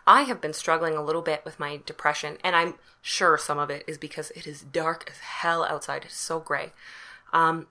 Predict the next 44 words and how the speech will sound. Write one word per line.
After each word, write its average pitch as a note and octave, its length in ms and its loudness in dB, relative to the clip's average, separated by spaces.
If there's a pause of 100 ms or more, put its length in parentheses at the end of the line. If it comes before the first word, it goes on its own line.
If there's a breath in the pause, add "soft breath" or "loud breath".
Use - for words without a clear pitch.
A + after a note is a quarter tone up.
(140)
struggling F4 460 2
a C4+ 80 2
little A3+ 180 -2
with G3 140 -4
depression. - 520 -6 (540 soft breath)
And E3+ 400 2
I'm G3+ 160 -2
also D4 280 2
in C#4+ 60 2
the A3+ 60 -2
process G3+ 440 -2
of - 100 -12
moving, F3+ 340 0
so F#3+ 160 0
my E3+ 180 -2
altar F#3+ 340 0
is F3+ 100 -6
taken E3+ 320 -8
down, E3+ 420 -2 (380 loud breath)
and, D#3 240 -4
you F#3 60 -2
know, E3 100 2
a D#3 60 2
lot D#3 100 2
of E3+ 60 0
my D#3 80 2
witchy F3 260 -4
stuff D#3 300 -2
is D3+ 80 -4
all D#3 100 4
put D#3 220 -4
away. D3+ 340 2 (1160 loud breath)
And A3+ 120 2
so B3+ 100 4
I've A#3+ 180 4
been A#3+ 160 2
feeling B3+ 360 -4
very, F#3 280 2
very E3+ 400 -2
disconnected, - 720 -6
and D#3 100 -4
I E3 100 -2
keep F3+ 240 -8
thinking, F3+ 400 -4